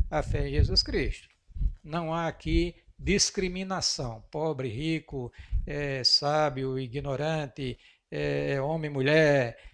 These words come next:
é, adulto, jovem, não importa. Se realmente você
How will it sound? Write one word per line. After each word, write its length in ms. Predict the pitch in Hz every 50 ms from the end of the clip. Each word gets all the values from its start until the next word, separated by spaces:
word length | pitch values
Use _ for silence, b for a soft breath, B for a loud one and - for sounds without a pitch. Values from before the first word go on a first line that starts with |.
| B B -
é, 420 | - 143 139 139 135 143 143 143
adulto, 640 | 143 143 143 147 147 139 123 123 160 175 170 170 - 143
jovem, 380 | 117 151 156 160 160 156 165
não 140 | 160 185 220
importa. 440 | 220 214 - 139 120 110 110 - _ -
Se 260 | - - - 185 196
realmente 520 | 170 202 208 202 180 160 156 156 - 151
você 680 | 131 165 180 151 - - 170 151 143 135 131 123 120